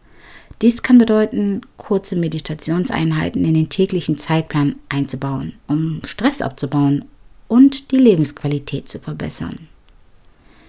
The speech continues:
In vielen Städten gibt es Meditationsgruppen oder Zentren, in denen Menschen gemeinsam meditieren können. Auch online gibt es zahlreiche Ressourcen darüber, geführte Meditationen und Apps,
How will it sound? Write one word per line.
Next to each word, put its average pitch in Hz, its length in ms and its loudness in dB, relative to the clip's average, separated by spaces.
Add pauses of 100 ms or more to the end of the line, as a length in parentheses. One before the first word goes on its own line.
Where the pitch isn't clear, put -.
(640)
In 165 120 -4
vielen 240 320 6
Städten 202 360 2
gibt 170 280 -2
es 160 180 -2
Meditationsgruppen 160 1300 0
oder 220 300 0
Zentren, 165 580 -4
in 170 160 -4
denen 165 220 0
Menschen 190 400 -2
gemeinsam 160 520 0
meditieren 156 500 -2
können. 160 380 -8 (920)
Auch 185 360 0
online 220 360 6
gibt 170 200 -6
es - 140 -6
zahlreiche 165 680 -2
Ressourcen 160 500 -2
darüber, 147 500 -2
geführte 202 540 0
Meditationen 165 840 -2
und - 200 -4
Apps, - 400 -6